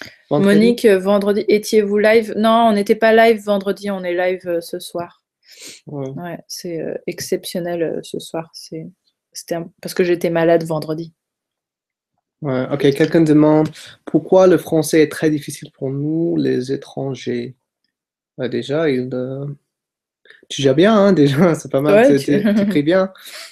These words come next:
Speaker 2: Mm.
Speaker 1: Mais, euh, c'est comme, enfin, c'est, apprendre une langue, ça prend du temps. Et c'est
Speaker 2: Mm.
Speaker 1: pas, c'est pas toujours, euh, toujours facile.
Speaker 2: Ouais, toutes les langues sont difficiles, euh. On pense que apprendre une langue, c'est facile parce qu'on, peut-être on connaît un peu de l'anglais, donc on se dit, «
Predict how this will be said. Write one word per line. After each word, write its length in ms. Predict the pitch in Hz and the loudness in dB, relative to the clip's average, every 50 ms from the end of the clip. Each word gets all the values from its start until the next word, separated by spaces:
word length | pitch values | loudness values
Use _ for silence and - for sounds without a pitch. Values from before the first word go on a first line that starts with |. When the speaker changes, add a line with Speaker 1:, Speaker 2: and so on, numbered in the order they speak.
| _ - | _ -18
Speaker 2:
Mm. 140 | 175 170 170 - - | -18 -16 -16 -12 -8
Speaker 1:
Mais, 280 | 135 131 131 131 131 | -4 -2 -2 -2 -2
euh, 300 | 131 131 131 131 127 131 | -2 -2 -2 -2 -2 -4
c'est 200 | 127 - - 135 | -4 -4 -6 -4
comme, 800 | 139 - 156 151 151 151 147 147 143 143 143 139 135 135 135 139 143 | -2 -2 -2 0 0 0 -2 -2 -2 -4 -4 -6 -6 -8 -10 -12 -14
enfin, 300 | _ - 139 135 135 135 | _ -8 -6 -6 -6 -8
c'est, 360 | 135 - - 135 131 135 139 143 - | -8 -6 -6 -4 -4 -4 -6 -6 -6
apprendre 360 | - 127 135 - - 180 185 | -6 -6 -4 -2 0 2 2
une 100 | 180 175 | 2 2
langue, 200 | 185 202 214 202 | 2 2 0 0
ça 120 | - - | -2 -4
prend 200 | - - - 147 | -6 -4 -4 -4
du 140 | 151 151 160 | -4 -4 -6
temps. 300 | 160 - 143 143 143 _ _ _ _ _ _ _ _ _ _ - | -8 -8 -10 -10 -10 _ _ _ _ _ _ _ _ _ _ -12
Et 100 | - 127 | -10 -6
c'est 140 | 165 226 - | -4 -2 -2
Speaker 2:
Mm. 40 | 214 | 0
Speaker 1:
pas, 360 | 151 139 139 139 139 139 139 | 2 2 2 2 2 2 0
c'est 160 | 139 - 139 - | -2 -4 -6 -6
pas 120 | 135 131 | -6 -6
toujours, 540 | 135 143 135 139 151 151 147 143 135 131 131 | -6 -8 -6 -4 -2 -2 -2 -2 -4 -4 -6
euh, 260 | 127 127 123 131 139 139 _ _ _ | -8 -8 -10 -12 -14 -18 _ _ _
toujours 220 | _ - 143 135 | _ -10 -10 -10
facile. 720 | - - 131 127 - - - 151 151 156 156 156 151 147 147 _ _ _ _ _ _ _ _ - _ _ _ - | -6 -4 -6 -6 -6 -4 -2 2 2 4 4 2 0 -2 -8 _ _ _ _ _ _ _ _ -20 _ _ _ -8
Speaker 2:
Ouais, 220 | 220 220 226 208 202 | -4 -2 0 0 -2
toutes 220 | 202 - 220 - | -2 -6 -8 -4
les 140 | - 226 226 | 0 2 2
langues 160 | 226 233 240 226 | 2 2 0 -2
sont 140 | - - 202 | -4 -4 -4
difficiles, 720 | 185 180 185 185 - - 190 - - - 208 208 208 208 | -2 -2 -4 -4 -4 -8 -8 -8 -6 -4 -2 0 0 0
euh. 300 | 180 165 160 160 160 165 165 _ _ _ _ _ _ _ _ _ _ _ _ _ _ _ _ _ _ - | 0 -2 -2 -4 -6 -8 -10 _ _ _ _ _ _ _ _ _ _ _ _ _ _ _ _ _ _ -4
On 140 | - 196 196 | -2 -2 0
pense 360 | 202 - 254 254 269 262 - - | 2 2 4 4 2 2 -2 0
que 100 | - 208 | 2 4
apprendre 540 | 190 180 180 180 - - 220 208 202 208 | 4 4 2 0 -2 -2 -2 0 0 0
une 120 | 202 196 190 | -2 -2 0
langue, 240 | 190 208 208 208 208 | 0 0 0 0 -2
c'est 180 | 208 - 208 208 | -4 -6 -6 -4
facile 580 | - 190 180 185 - - - 214 214 214 214 214 | -2 -2 -2 -2 -4 -6 -6 -4 -4 -4 -4 -4
parce 200 | - 180 180 - | -6 -6 -6 -8
qu'on, 340 | - - 185 180 175 170 170 | -10 -8 -8 -6 -6 -8 -10
peut-être 420 | - - 190 190 196 196 - - 196 | -6 -4 -2 -2 -2 -2 -2 -4 -8
on 40 | |
connaît 260 | 185 - - 190 190 190 | -6 -4 -4 -4 -2 -2
un 100 | 185 190 | -2 -2
peu 200 | 185 - - 208 | -2 0 0 0
de 40 | 190 185 | 2 2
l'anglais, 580 | 185 185 190 190 185 190 202 208 202 208 208 196 | 0 0 0 0 0 2 4 4 6 4 4 2
donc 240 | 185 180 175 - | 0 -6 -8 -8
on 80 | - 180 | -10 -10
se 140 | 180 - 185 | -8 -6 -6
dit, « 200 | 170 185 202 | -6 -4 -6